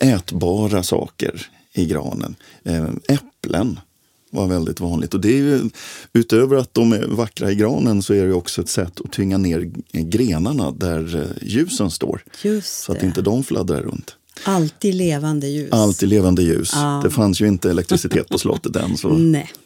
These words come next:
Speaker 1: bara
Speaker 2: just.
Speaker 1: levande ljus. Men sen även, eh, pepparkakor och, och, eh, saffransbullar
Speaker 2: Ja.
Speaker 1: hängde man gärna upp i granen också. Det var ju mycket ätbart.
Speaker 2: Ja. <laughs>
Speaker 1: Och jag
Speaker 2: Härligt.
Speaker 1: hittade en, en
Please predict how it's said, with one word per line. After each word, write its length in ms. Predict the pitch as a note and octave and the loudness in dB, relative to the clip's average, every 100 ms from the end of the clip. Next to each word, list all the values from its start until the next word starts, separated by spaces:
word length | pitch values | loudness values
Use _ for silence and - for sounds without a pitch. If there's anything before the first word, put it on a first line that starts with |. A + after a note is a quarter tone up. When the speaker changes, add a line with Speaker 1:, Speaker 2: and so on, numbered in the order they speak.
| - | -10
Speaker 1:
bara 260 | - G2+ F#2 | 0 4 4
Speaker 2:
just. 100 | F2+ | 4
Speaker 1:
levande 320 | F2 E2+ - | 2 0 -2
ljus. 300 | B1+ - - _ - - - | -4 -6 -12 _ -16 -14 -8
Men 160 | - B2 | 0 4
sen 440 | B2+ A#2+ A2 A2+ - | 6 8 10 8 8
även, 600 | A#2 G#2+ F#2+ F#2+ F#2 F2+ | 6 4 4 4 4 4
eh, 180 | E2+ F2+ - - A#2 | 2 0 -4 -8 -6
pepparkakor 1300 | B2+ G2+ - F2 G#2 F2+ F2 - G2+ F2+ F2+ F2 F2+ | -2 -2 -2 -2 0 -2 -2 -6 -2 0 0 -2 -4
och, 260 | E2+ D#2 | -4 -4
och, 300 | - E2+ D#2+ E2 D#2+ - - - - - | -2 -2 -2 -2 -6 -10 -20 -20 -20 -20
eh, 480 | - F2+ E2+ E2+ E2+ | -6 -4 -2 -2 -2
saffransbullar 1160 | D#2+ - B2 - F2+ D#2+ F#2 F#2 C3 A2 - - - | -2 -2 -4 -4 -6 -4 -2 0 0 -2 -4 -8 -10
Speaker 2:
Ja. 380 | E3 E3+ F3+ E3+ | -6 -4 -6 -4
Speaker 1:
hängde 200 | G#2+ F2 | -2 0
man 160 | E2 E2+ | 0 -2
gärna 260 | E2+ D#2+ | -2 -4
upp 220 | E2+ E2 - | -6 -8 -10
i 40 | |
granen 340 | E2+ E2+ E2+ | -8 -8 -8
också. 200 | E2+ - | -10 -8
Det 360 | - - - - | -10 -12 -10 2
var 20 | |
ju 60 | G#2+ | 4
mycket 300 | C#3+ D#3+ - - | 4 0 -4 -4
ätbart. 1040 | - A2+ D#2 - - - A3 B3 C#4+ E4 - - | -2 -2 -2 -6 -6 2 4 4 4 0 -6 0
Speaker 2:
Ja. 80 | A#3+ | 0
<laughs> 0 | - A3 - A3 - - - | 0 -8 -4 -6 -6 -10 4
Speaker 1:
Och 80 | |
jag 80 | A#2 | 6
Speaker 2:
Härligt. 180 | A#2+ D3 | 8 8
Speaker 1:
hittade 320 | G3 C3+ C3 | 8 8 8
en, 280 | B2+ B2+ B2+ | 8 10 10
en 520 | B2+ A#2 A#2 A#2 A2+ | 8 6 8 8 6